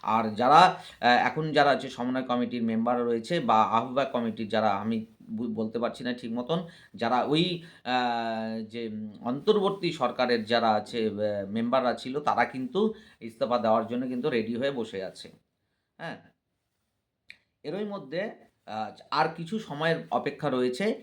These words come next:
ইউনি-, আহ, যে আমাদের যে শে-, আহ, বাংলাদেশের যে, আহ, শেখ হাসিনা ছিল, সেই তিনি কিন্তু আবার দেশে ফিরতে চলেছেন। কিছুদিনের মধ্যেই কিন্তু শেখ হাসিনা তার পুরনো আবার কিন্তু ফর্মে কিন্তু সে ফিরতে চলেছে।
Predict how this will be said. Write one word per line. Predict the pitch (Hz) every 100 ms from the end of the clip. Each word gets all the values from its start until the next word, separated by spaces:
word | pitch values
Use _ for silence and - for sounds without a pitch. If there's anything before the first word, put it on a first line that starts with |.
| -
ইউনি-, | 120 123 135 -
আহ, | 117 110 110
যে | 120
আমাদের | 110 123 123
যে | 113
শে-, | - 127 120
আহ, | 110 104 101 101 98 98
বাংলাদেশের | 98 113 160 185 196 156
যে, | 139 123
আহ, | 110 107 107 104 101 101 101 98
শেখ | - 127 123
হাসিনা | 156 165 135
ছিল, | - 123
সেই | 117 123 113
তিনি | - 120
কিন্তু | 120 131 170
আবার | 135 120
দেশে | 101 95 160
ফিরতে | 165 107 95
চলেছেন। | - 87 - - - _ _ _ _ -
কিছুদিনের | 185 226 214 196 170
মধ্যেই | 147 123 160
কিন্তু | 143 143 131 202 226 - -
শেখ | - 131 127
হাসিনা | 127 147 160 185
তার | - 120 117
পুরনো | - 127 156 165
আবার | 135 113 120 127
কিন্তু | 131 131
ফর্মে | - 117 123
কিন্তু | 113 120 147
সে | 151 113
ফিরতে | - 120 131
চলেছে। | 127 131 131 180